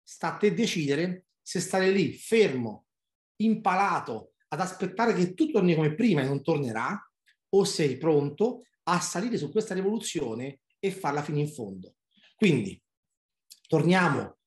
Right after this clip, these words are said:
alle slide e ti dico, lo dico con questa forza, con questa veemenza, perché per anni come te ero lì a sperare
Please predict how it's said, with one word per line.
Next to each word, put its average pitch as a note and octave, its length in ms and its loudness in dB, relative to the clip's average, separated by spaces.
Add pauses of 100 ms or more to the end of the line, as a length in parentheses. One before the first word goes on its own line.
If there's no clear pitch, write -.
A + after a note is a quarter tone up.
(800)
alle C3+ 220 0
slide A3 800 2 (1600)
e F3 100 -2
ti F#3 140 -4
dico, B2 520 -2 (500)
lo D3 100 -2
dico A#3 200 2
con G3+ 120 0
questa F#3 320 -2
forza, D#3 520 0
con C#3+ 120 -6
questa E3+ 640 0 (140)
veemenza, C#3 840 -2
perché D#3 640 -2
per E3 200 2
anni A#2 420 0
come D3 320 -6
te A2 420 -4 (220)
ero D#3 220 0
lì D#3+ 140 0
a E3 80 -2
sperare C#3 680 -8